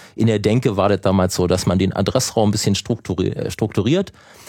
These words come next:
dass sich sozusagen ein, äh, U-S-amerikanischer Router gar keine Gedanken darüber machen muss, wie der Rest aussieht hinter der hundertdreiundneunzig. Er weiß einfach, hundertdreiundneunzig gehört über den Teich,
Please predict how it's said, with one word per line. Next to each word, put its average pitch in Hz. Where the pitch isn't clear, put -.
dass 120
sich 123
sozusagen 110
ein, 107
äh, 104
U-S-amerikanischer 120
Router 110
gar 104
keine 123
Gedanken 107
darüber 101
machen 92
muss, 90
wie 98
der 104
Rest 147
aussieht 104
hinter 98
der 87
hundertdreiundneunzig. 87
Er 98
weiß 110
einfach, 120
hundertdreiundneunzig 110
gehört 110
über 107
den 90
Teich, 120